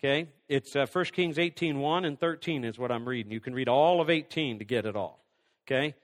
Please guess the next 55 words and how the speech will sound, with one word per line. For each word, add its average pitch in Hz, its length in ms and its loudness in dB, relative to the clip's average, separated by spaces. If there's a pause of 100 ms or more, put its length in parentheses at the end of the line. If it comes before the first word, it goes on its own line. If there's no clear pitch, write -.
(200)
"Now 180 180 8
it 180 80 6
happened 240 420 2
after 220 260 4
many 208 260 0
days 156 320 4
that 160 120 -4
the 160 80 -2
word 196 220 0
of 220 60 -2
the 190 80 0
Lord 175 260 2
came 185 280 -2
to 185 140 0
Elijah 165 600 4 (220)
in 175 160 2
the 170 100 4
third 240 360 0
year, 170 200 2
saying, 170 300 -2
'Go 220 220 4
show 240 260 2
yourself 233 540 2
to 220 160 -4
Ahab, 151 560 4 (240)
and 147 140 2
I 196 160 8
will 240 140 0
send 180 360 -2
rain 196 320 2
on 156 160 0
the 147 60 -4
face 170 300 0
of 151 140 -4
the 151 140 2
earth.'" 90 260 -4 (320)
Now 135 80 0
you'd 165 120 2
have 170 160 6
to 170 100 -2
know 143 240 4
that 123 220 -4 (460)
Elijah 156 480 4
had 147 160 2
prayed. 135 320 2
We 139 120 -4
know 147 140 0
that 156 220 4
from 139 160 -6
James 135 440 -2
chapter 131 340 -2
five. 123 480 2 (180)
He 156 100 0
prayed 147 440 4
and 131 340 -4